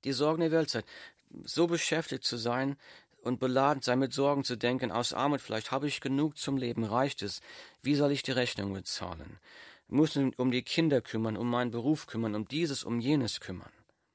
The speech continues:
Andere werden vom Reichtum betrogen. Sie bauen ihren, ihre Zukunft, ihre Sicherheit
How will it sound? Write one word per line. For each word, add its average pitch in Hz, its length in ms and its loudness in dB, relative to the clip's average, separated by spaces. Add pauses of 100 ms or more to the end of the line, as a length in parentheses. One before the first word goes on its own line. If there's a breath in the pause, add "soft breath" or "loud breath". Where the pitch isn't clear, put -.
(380)
Andere 139 380 2
werden 139 460 2 (340 loud breath)
vom 143 200 0
Reichtum 139 600 2
betrogen. 101 640 -2 (280 loud breath)
Sie 131 140 -6
bauen 135 300 4
ihren, 135 460 2 (320 loud breath)
ihre 127 240 2
Zukunft, 139 640 0
ihre 123 220 -2
Sicherheit 113 680 0